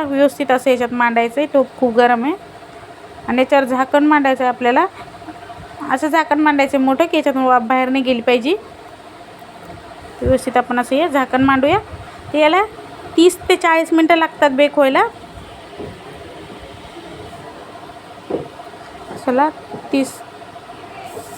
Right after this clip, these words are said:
तीस मिनटं झालेत आणि बघा आपला केक व्यवस्थित बेक झाला आहे. तर मध्ये खोलायचा नाही केक.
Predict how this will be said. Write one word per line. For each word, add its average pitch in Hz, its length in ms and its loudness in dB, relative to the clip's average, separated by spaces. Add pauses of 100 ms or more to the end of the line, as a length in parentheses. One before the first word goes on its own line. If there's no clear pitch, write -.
(1300)
तीस 302 220 4
मिनटं 285 300 8
झालेत 269 440 2
आणि 233 140 -2
बघा 220 200 4
आपला 208 220 2
केक 320 280 -4
व्यवस्थित 247 380 2
बेक 240 220 2
झाला 254 240 2
आहे. - 340 -2 (240)
तर 262 60 4
मध्ये 285 260 2
खोलायचा 285 480 2
नाही 285 180 4
केक. 285 280 4